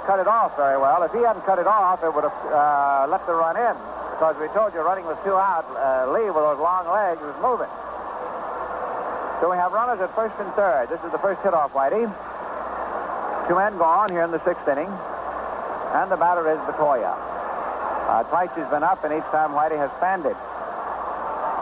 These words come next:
This is the first time for either side that we've had a runner past, uh, first base. Whitey having to be careful. Throws to first, and, uh, Allison has to be careful his back.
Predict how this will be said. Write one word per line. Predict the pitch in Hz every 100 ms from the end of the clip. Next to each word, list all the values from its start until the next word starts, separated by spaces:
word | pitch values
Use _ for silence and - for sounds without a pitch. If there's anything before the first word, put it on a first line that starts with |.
| - - - - - - - - - - - - - 185
This | 196
is | 175
the | -
first | 269 233
time | 196 190 214 208
for | 160 190
either | 233 180
side | 180 185 190
that | 160 151
we've | 156
had | 175
a | 180
runner | 175 190 160 156
past, | 190 170 170 170 -
uh, | 139 135 131 127 127
first | 170 165
base. | 160 139 - - - - - - - - - - - - - - - - - - - - - - - - - - - - - - - - - - - - 123
Whitey | 160
having | 139 135 135
to |
be | 160 -
careful. | 131 120 156 185 - - - - - - -
Throws | 156 196 -
to | 151
first, | 151 196 196 -
and, | 131 135 131 123
uh, | 120 120 127
Allison | 185 196 127
has | 123 120
to | -
be | -
careful | 120 127 117
his | -
back. | - 107